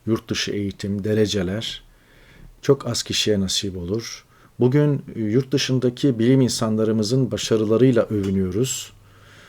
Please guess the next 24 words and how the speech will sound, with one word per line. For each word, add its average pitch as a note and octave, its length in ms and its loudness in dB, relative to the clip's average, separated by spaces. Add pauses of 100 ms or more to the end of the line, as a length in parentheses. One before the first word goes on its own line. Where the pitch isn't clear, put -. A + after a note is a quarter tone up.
(260)
Ama A#2 200 0
yurt B2 280 2
içindeki G#2+ 480 0
bilim G#2 200 2
insanlarımıza F#2+ 840 -2
reva G#2 300 2
gördüğümüzse F#2+ 880 -2 (500)
dört B2+ 280 4
yıl A#2 140 2
sekiz G#2+ 420 -2
aydır G#2+ 540 0 (380)
onu A2+ 420 0 (420)
tutsak - 420 -4
etmek, - 520 -10 (160)
dört A#2 240 2
duvarın G#2 300 0
arasına G2 640 -2 (380)
sıhhi B2+ 460 2
olmayan A2 420 4
koşullarda F#2+ 600 -6
kapatmak G2 720 -10 (680)
ve A2+ 200 0
pek - 260 2
çok - 360 0